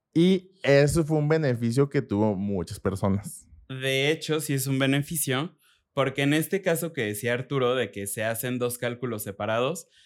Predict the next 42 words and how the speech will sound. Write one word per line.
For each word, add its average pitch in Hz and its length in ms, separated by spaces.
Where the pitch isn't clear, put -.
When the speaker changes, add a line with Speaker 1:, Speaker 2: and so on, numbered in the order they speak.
Speaker 2:
se - 160
hacen 160 340
dos 151 160
cálculos 147 460
separados 113 720
en 117 180
la 110 120
declaración 110 640
mensual, 123 520
pero 131 180
en 127 100
la 123 100
declaración 123 600
anual, 139 460
como 113 260
ya 120 140
les 131 180
hemos 127 240
explicado 113 400
en 117 60
otros 117 280
episodios, 135 600
y 113 60
si 107 120
no, 107 160
por 117 120
aquí 107 220
les 113 160
va 113 80
a - 20
aparecer 110 380
un 110 140
link 110 180
de 117 140
cuando 98 220
hablamos 110 300
de 110 80
la 101 100
declaración 101 440
anual, 123 360
se 139 260
juntan 180 720